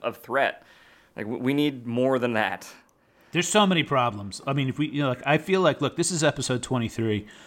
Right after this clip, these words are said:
Speaker 2: Um, I can't name all that. We've done at least four episodes on this subject, and they've all been on, let's just think through,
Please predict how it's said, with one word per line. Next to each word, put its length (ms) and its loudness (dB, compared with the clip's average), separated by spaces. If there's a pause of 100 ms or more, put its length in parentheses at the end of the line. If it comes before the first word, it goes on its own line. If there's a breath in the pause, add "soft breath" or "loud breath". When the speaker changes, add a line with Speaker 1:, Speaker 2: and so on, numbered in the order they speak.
(640 loud breath)
Speaker 2:
Um, 400 0 (1000)
I 40 -20
can't 240 -2
name 220 2
all 120 2
that. 100 -2
We've 160 0
done 160 2
at 80 0
least 260 0
four 340 2
episodes 500 -2
on 200 -2
this 100 -4
subject, 480 -2
and 180 -2
they've 140 0
all 180 4
been 220 2
on, 240 0
let's 340 -2
just 280 -2
think 220 0
through, 440 0